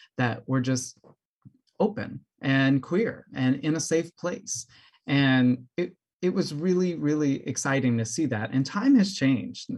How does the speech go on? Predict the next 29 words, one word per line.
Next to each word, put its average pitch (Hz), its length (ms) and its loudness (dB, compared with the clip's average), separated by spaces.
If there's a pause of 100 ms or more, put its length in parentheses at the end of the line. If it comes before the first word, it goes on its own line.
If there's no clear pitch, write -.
Um, 113 460 0 (260)
people 185 180 0
are 151 60 4
a 143 40 4
lot 139 180 2
more 135 180 2
out 120 360 -4
and, 120 140 -2 (140)
um, 113 420 -4
open. 127 380 -2
But 104 160 -2
when 131 120 2
I 165 140 2
went 220 200 2
to 131 80 0
school, 120 480 -2 (440)
it 156 140 2
was 151 160 2
not 165 240 0
okay 131 640 -4 (200)
to, 123 460 -2
to - 100 -10
say 127 240 0
that 117 160 0
you 113 140 -4
were 107 100 -4
gay 107 420 -4
out 107 220 -12
loud. 104 480 -10